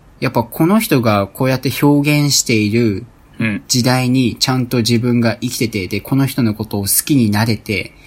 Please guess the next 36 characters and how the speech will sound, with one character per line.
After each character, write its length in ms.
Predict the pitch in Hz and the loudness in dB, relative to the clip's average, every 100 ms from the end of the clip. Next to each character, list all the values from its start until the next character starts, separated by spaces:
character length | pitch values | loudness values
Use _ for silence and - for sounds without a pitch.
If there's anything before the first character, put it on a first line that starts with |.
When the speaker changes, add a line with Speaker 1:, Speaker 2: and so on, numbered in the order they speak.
| - | -2
Speaker 2:
う 40 | |
ん。 260 | 110 101 90 | 0 0 -2
Speaker 1:
で、 260 | 151 147 - - | -2 -2 -6 -6
こ 180 | 156 147 | -2 0
う 80 | |
や 80 | 139 | 0
っ 60 | 139 | -2
て 100 | 139 | -6
曲 400 | - 139 - 139 | -4 -4 0 0
を 60 | |
聴 140 | 131 - | -2 -4
け 100 | 127 | -4
て 120 | 107 | 0
よ 160 | 104 123 | 0 2
か 160 | 143 | 0
っ 100 | 127 | -2
た 100 | - | -4
な 480 | 101 110 131 143 143 | 2 4 6 4 2
ー 60 | - | -2
っ 20 | |
て 80 | - | -2
い 40 | |
う 40 | 135 | 0
の 60 | |
を 40 | 143 | 2
す 120 | 120 | 0
ご 140 | 107 | -4
く 100 | 98 | -6
思 180 | 101 101 | -4 -2
っ 60 | 98 | -4
た 100 | 82 | -10
の 120 | 82 | -8
ね。 200 | 123 190 - - - | -8 -10 -14 -20 -8
Speaker 2:
お 60 | 113 | -4
ー。 600 | 107 107 107 101 92 139 - - _ - - - - - | -2 0 0 -2 -6 -12 -18 -20 _ -20 -20 -20 -18 -6
Speaker 1:
で、 380 | 131 135 127 | -2 -2 -2